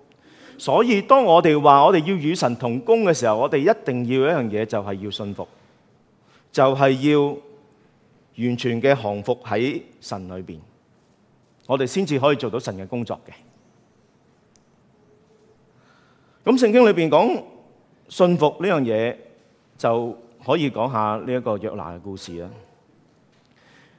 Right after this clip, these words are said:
大家都好熟悉嘅，其實約拿，係咪？約拿係一個先知，神叫佢去講，去尼尼微城講道。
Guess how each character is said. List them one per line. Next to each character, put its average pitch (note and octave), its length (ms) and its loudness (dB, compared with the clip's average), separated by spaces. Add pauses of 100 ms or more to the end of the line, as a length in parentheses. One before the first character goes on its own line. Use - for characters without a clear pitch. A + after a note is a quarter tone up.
(500)
大 B2+ 100 4
家 G#3 160 6
都 G#3 120 6
好 F#3+ 60 8
熟 - 160 -6
悉 F#3 120 -4
嘅， B2+ 160 -2
其 G2 100 -10
實 F#2+ 200 -8
約 G#2+ 100 -4
拿， D#2 200 -8 (120)
係 G2+ 60 -10
咪？ A#2+ 200 -6 (800)
約 D3+ 200 2
拿 A2+ 220 0
係 D#3 60 4
一 F3+ 40 0
個 D#3+ 100 0
先 F#3 280 -4
知， G3 220 -2
神 A2+ 240 -4
叫 C#3+ 100 -4
佢 D3+ 360 0
去 D3 180 -2
講， D#3+ 480 -2
去 D#3+ 200 -2
尼 G#2+ 140 -2
尼 A2 80 -2
微 G#2+ 160 -6
城 G#2+ 220 -8
講 A#2+ 240 -2
道。 A#2 260 -2